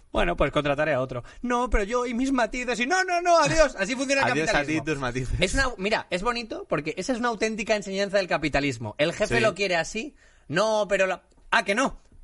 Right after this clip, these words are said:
Speaker 1: A tomar por culo de aquí". <laughs> Eh, ¿qué pasó? El hombre en la encrucijada fue despegado en mil novecientos treinta y cuatro y reemplazado por un mula-, un mural de Josep Maria Sert tres años después. Solo existen fotografías en blanco y negro del mural original incompleto,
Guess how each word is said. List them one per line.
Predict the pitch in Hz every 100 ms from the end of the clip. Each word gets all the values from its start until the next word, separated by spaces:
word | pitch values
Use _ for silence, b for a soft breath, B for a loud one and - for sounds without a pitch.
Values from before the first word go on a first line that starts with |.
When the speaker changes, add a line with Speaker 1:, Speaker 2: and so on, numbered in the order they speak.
| -
Speaker 1:
A | 135
tomar | 139 170
por | 185 170
culo | 151 123
de | 113
aquí". | 107 90
<laughs> | - - - - - -
Eh, | 151 170 170 -
¿qué | 226
pasó? | 247 - - - b b b b -
El | 123 143
hombre | 156 151
en | 147
la |
encrucijada | 135 - 135 135 151 90
fue | - 120
despegado | 117 - 135 147 123
en |
mil | 123
novecientos | 127 120 127 123
treinta | 131 131
y |
cuatro | 131 180 214 240 - b b b b
y | 165
reemplazado | 170 156 175 208 185
por | 175
un | 175
mula-, | 170 190 - -
un | 185
mural | 190 180 214 -
de | 143 147
Josep | 170 220 220 208
Maria | 165 151 151 185
Sert | 180 - 185 -
tres | 165 165
años | 170 160 143
después. | 117 - 82 - - B B B B B
Solo | - 254 233
existen | - 131 - 95 113
fotografías | - 135 139 143 160 127
en | 139
blanco | 160 185 185
y | 180
negro | 190 214
del | 190 151
mural | 131 135 170 196
original | - 135 139 160 196 -
incompleto, | 185 202 175 165 131 151 127 -